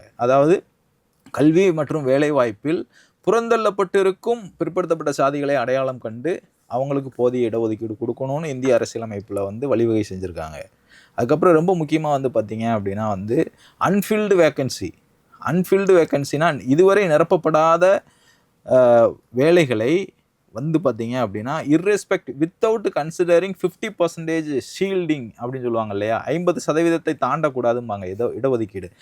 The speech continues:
அதை கருத்தில் கொள்ளாமல் மாநில அரசு வந்து அனைத்து வேக்கன்சியும், அதாவது அனைத்து காலி பணியிடங்களையும் வந்து நிரப்பணும் அப்படின்னு சொல்லி இந்திய அரசியலமைப்புல, அஹ், பிரிவு பதினாறு நாலு பில வந்து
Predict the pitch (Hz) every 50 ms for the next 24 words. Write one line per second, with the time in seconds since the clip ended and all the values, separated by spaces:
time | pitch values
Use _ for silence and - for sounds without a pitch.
0 | - - - - - - - 104 131 165 208 202 180 - 151 - 202 202 - 247
1 | 240 226 196 - 190 180 185 196 196 202 208 208 208 233 254 269 - - - _
2 | _ _ _ 139 135 156 180 190 196 190 180 165 151 151 - - 151 147 139 135
3 | 139 151 160 175 208 247 254 240 - _ _ _ _ _ _ - 113 131 151 185
4 | 214 220 202 _ - 214 185 165 156 156 160 - 175 165 156 - 170 165 156 135
5 | 127 135 143 156 160 156 131 123 139 170 196 196 - 185 147 143 143 151 165 170
6 | 165 - 143 139 139 135 127 127 127 120 120 127 139 147 135 117 117 123 147 160
7 | 127 127 - 135 - - 117 113 117 117 107 95 - 110 113 - 151 160 156 -
8 | 175 190 190 170 165 175 185 190 165 135 131 135 - - 143 139 135 123 113 -
9 | - 120 120 147 185 214 233 - - - - - - - _ _ _ _ - 127
10 | 123 120 120 113 107 - - 156 156 147 135 - 127 123 151 170 165 160 156 151
11 | 135 143 165 185 190 139 - - _ 131 123 131 139 143 143 131 113 120 143 156
12 | 156 135 117 117 123 131